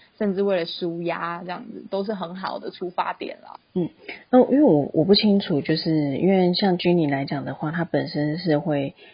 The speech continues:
Speaker 2: 有在教瑜伽跟飞轮课程这样子啊。
Speaker 1: 对。
Speaker 2: 我是不清楚说像，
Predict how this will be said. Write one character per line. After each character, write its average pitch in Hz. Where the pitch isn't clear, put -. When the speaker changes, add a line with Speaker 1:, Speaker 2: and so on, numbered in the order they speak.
Speaker 2:
有 147
在 160
教 147
瑜 139
伽 139
跟 143
飞 151
轮 139
课 -
程 -
这 156
样 151
子 -
啊。 -
Speaker 1:
对。 180
Speaker 2:
我 165
是 208
不 214
清 208
楚 185
说 156
像， 170